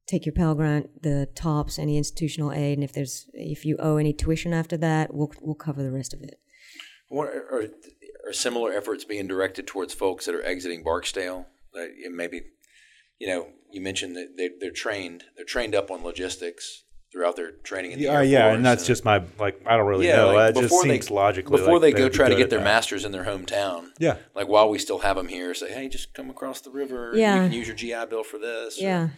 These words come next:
Speaker 1: yeah, yeah, absolutely. And, and I think making that intentional push to support veterans
Speaker 2: Mm-hmm.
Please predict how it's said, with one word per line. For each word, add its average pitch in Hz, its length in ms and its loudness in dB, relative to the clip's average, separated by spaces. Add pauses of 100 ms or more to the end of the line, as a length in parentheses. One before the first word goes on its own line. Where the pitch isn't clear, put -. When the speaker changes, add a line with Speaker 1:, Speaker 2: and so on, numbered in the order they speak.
(120)
Speaker 1:
yeah, 180 260 -2 (420)
yeah, 190 220 -2
absolutely. 180 600 -2
And, 185 260 0
and 190 140 -2
I 190 60 0
think 226 360 0 (240)
making 190 320 -2
that 165 140 0
intentional 165 880 -2 (160)
push - 400 2 (140)
to 175 100 -4
support 180 440 2
veterans 180 560 0
Speaker 2:
Mm-hmm. 107 160 -12